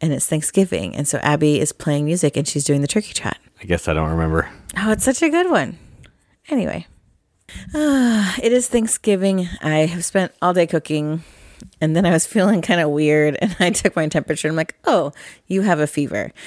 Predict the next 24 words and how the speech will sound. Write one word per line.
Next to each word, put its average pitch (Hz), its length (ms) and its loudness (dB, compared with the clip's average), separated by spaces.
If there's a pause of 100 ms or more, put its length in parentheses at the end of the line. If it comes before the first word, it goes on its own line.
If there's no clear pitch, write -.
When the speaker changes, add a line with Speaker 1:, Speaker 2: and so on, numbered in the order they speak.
(160)
Speaker 1:
So - 140 -2
if 220 160 0
I - 80 4
say - 180 0
anything 196 340 2
crazy 147 360 0
during 151 160 -6
this 147 100 -6
podcast, 147 760 0
it's, - 640 -2
I'm 170 100 2
gonna 196 140 2
blame 170 240 2
it 165 60 2
on 160 100 4
fever-induced 147 520 0
stupor. 135 480 0 (460)
I'll 160 140 2
try 170 160 2
not 170 80 0
to 170 80 0
say 147 220 2
anything 147 420 -2
crude 151 640 0